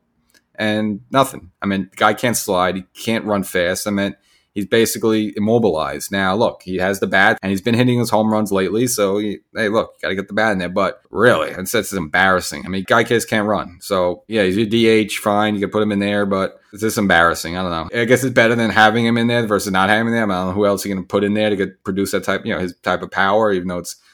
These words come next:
not really having the greatest season overall, but that's a real bad job.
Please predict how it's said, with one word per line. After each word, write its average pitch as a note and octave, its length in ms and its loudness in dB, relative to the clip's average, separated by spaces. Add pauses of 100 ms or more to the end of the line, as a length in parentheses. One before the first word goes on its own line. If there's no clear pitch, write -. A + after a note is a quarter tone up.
(140)
not F#2+ 140 0
really F#2 160 0
having F#2 180 0
the F2+ 60 -4
greatest F#2+ 300 -2
season F#2 200 -6
overall, G2+ 460 2
but G2 280 0 (400)
that's A2+ 160 -6
a A2 40 -4
real G#2 140 4
bad F#2 300 0
job. F#2 320 0